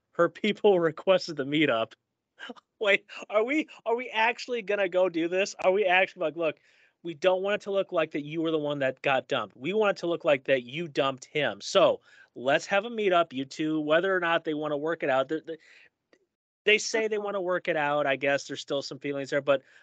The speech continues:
Speaker 1: let's make it look like you two are actually doing okay. And let's make it look like you dumped him and he's the one that wanted to meet up. Are we really, what, what,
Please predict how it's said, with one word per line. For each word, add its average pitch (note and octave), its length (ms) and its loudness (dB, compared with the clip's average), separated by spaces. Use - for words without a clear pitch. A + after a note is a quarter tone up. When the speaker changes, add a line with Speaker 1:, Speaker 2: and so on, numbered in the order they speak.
Speaker 1:
let's G3 200 -8
make A3+ 180 0
it F3 120 -4
look F#3 240 -6
like E3+ 220 -4
you D#3 60 -4
two F3+ 240 -6
are C#3+ 120 4
actually D3+ 300 0
doing C#3+ 240 -4
okay. D3+ 260 -2
And C#3+ 80 0
let's F3 140 -2
make G#3 100 0
it E3+ 40 0
look E3 140 2
like D3+ 160 -4
you E3 240 -6
dumped D#3 320 2
him C3 400 -6
and D3 120 -6
he's G#3 300 0
the F#3+ 100 0
one C#3 200 2
that B2+ 120 0
wanted C3 240 0
to B2 80 0
meet B2 240 -2
up. A2 300 0
Are G#3 100 4
we C4+ 200 8
really, A#3+ 340 6
what, C#4 280 -4
what, F#4 200 -4